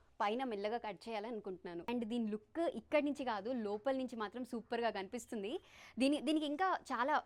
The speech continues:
వర్క్ ఉంది, but దాని మీద కూడా నేను వీడియో తీస్తాను చేసేటప్పుడు. ఇంకా ఇటు సైడ్ చూసుకుంటేనేమో ఇదే నా అస్త్రాలు, గార్డెన్లో యుద్ధం చేసే అస్త్రాలు అనమాట.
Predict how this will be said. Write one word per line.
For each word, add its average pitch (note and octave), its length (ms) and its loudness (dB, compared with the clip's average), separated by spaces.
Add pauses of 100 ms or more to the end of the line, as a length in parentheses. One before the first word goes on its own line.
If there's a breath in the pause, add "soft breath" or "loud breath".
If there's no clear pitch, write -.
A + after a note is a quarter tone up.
(100)
వర్క్ A3 280 2
ఉంది, D4+ 360 2
but B3 160 4
దాని G#3 300 4
మీద C#4+ 140 0
కూడా A#3+ 200 2
నేను C4 180 -2
వీడియో G#3 260 0
తీస్తాను A3 440 -4
చేసేటప్పుడు. G3 580 -4 (340 loud breath)
ఇంకా B3+ 300 4
ఇటు A3+ 180 -2
సైడ్ C4 300 4
చూసుకుంటేనేమో A#3 840 0
ఇదే A#3+ 480 2
నా G#3+ 500 0 (140)
అస్త్రాలు, C4 520 0 (260)
గార్డెన్లో B3+ 580 2
యుద్ధం A#3+ 420 6
చేసే A3 200 0
అస్త్రాలు C4 420 6
అనమాట. A3+ 480 2